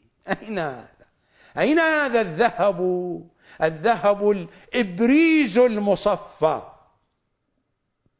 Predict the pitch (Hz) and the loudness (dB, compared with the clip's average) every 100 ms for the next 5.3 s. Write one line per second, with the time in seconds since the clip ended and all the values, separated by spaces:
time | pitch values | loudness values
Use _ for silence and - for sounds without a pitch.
0 | - 147 277 311 330 330 302 269 277 269 | -4 0 2 2 0 0 0 0 -2 0
1 | - 269 269 262 202 - - 277 247 233 | 0 0 2 0 -2 -8 -4 -2 -2 -4
2 | 247 233 175 233 302 349 320 262 185 240 | -6 -6 -2 2 4 4 4 2 2 2
3 | 208 190 170 180 175 - - 131 104 - | 0 -4 -4 -2 -2 -4 -6 -6 -6 -18
4 | _ _ _ _ _ - 175 208 220 254 | _ _ _ _ _ -4 -2 0 0 0
5 | 311 294 277 | 0 2 0